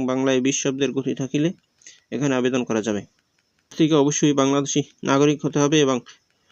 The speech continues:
নীলফামারী জেলার স্থায়ী বাসিন্দা হতে হবে। আবেদন করতে হবে অনলাইনে। আবেদনের ঠিকানা আমি বলে দিচ্ছি,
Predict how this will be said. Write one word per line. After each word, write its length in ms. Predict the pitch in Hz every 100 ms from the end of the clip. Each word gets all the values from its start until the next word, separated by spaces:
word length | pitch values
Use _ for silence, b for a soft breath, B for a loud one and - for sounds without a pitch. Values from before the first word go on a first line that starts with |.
| _ -
নীলফামারী 460 | 147 175 160 151 135
জেলার 240 | 135 131
স্থায়ী 220 | 131 143 127
বাসিন্দা 340 | 123 143 127
হতে 120 | 113 98
হবে। 180 | 101 101 _ _ _ _ _ _ -
আবেদন 300 | 135 151 156
করতে 200 | 143 147
হবে 140 | 139 143
অনলাইনে। 440 | 131 139 143 156 160 _ -
আবেদনের 300 | 139 147 143
ঠিকানা 260 | 131 156 151
আমি 120 | 147
বলে 160 | 127 131
দিচ্ছি, 220 | 135 -